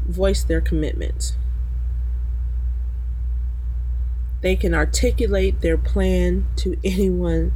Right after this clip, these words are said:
that asks. They know their why. They know why they're doing it. They know how to do it, and they get it done. And they have no problems telling you exactly how they plan to do that,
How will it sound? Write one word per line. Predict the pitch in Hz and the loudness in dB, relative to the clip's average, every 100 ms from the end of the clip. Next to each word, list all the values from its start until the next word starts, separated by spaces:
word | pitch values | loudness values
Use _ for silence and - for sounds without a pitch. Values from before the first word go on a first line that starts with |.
| - | 0
that | 156 147 | -2 -2
asks. | - 135 160 170 - - - - - - - - - | -2 -2 -2 -2 -2 -2 -4 -2 -2 -2 -2 -4 -2
They | - 165 | 0 2
know | 160 170 175 | 2 2 2
their | 180 185 | 2 2
why. | 185 156 147 143 147 151 - - - - - | 2 2 2 2 2 0 -2 -2 -2 -4 -2
They | 160 | 0
know | 170 165 | 2 2
why | 156 156 160 | 2 0 2
they're | 170 | 0
doing | 170 170 165 165 | 0 2 2 2
it. | 165 170 - - - - - | 2 0 0 -2 -2 -2 -2
They | 151 | 0
know | 151 156 | 4 4
how | 151 160 165 170 | 2 2 2 2
to | 165 | 2
do | 170 160 156 | 2 4 4
it, | 156 156 - - - - | 2 2 2 2 0 0
and | 165 | 2
they | 156 | 2
get | 151 165 160 | 2 2 2
it | 160 - | 2 2
done. | 151 151 143 - - - - - - | 2 2 2 2 2 0 0 -2 -4
And | 165 | 0
they | 160 | 2
have | 156 151 | 4 2
no | 147 151 156 | 2 2 0
problems | 156 - 160 151 143 143 | -2 -2 0 2 2 2
telling | - - 170 156 | 2 0 0 0
you | 151 143 | -2 -2
exactly | 147 135 156 151 151 139 139 | -4 -4 -2 -2 -2 -2 -2
how | - 160 151 | -4 -4 -2
they | 156 147 | -2 -4
plan | - 151 143 | -4 -4 -4
to | 139 156 | -4 -4
do | 156 160 | -2 -4
that, | - | -4